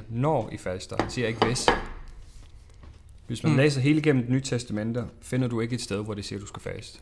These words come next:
Speaker 2: Mm-mm.
Speaker 1: Findes ikke.
Speaker 2: Nå.
Speaker 1: Og det giver mange en undskyldning for, "Jamen, så gør jeg det ikke."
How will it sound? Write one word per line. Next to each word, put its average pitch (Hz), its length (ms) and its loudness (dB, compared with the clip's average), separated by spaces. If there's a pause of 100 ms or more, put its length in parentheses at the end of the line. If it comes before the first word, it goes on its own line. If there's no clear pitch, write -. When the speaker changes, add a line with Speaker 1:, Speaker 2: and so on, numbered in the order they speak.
Speaker 2:
Mm-mm. 147 280 -4
Speaker 1:
Findes 131 240 -4
ikke. - 120 -12 (1600)
Speaker 2:
Nå. 190 200 2 (100)
Speaker 1:
Og 113 120 -4
det 123 80 0
giver 123 140 2
mange 120 480 2
en 120 60 0
undskyldning 120 460 2
for, 110 140 2
"Jamen, 98 140 0
så 101 140 -6
gør 101 140 -2
jeg 117 100 -4
det - 80 -12
ikke." 104 120 -16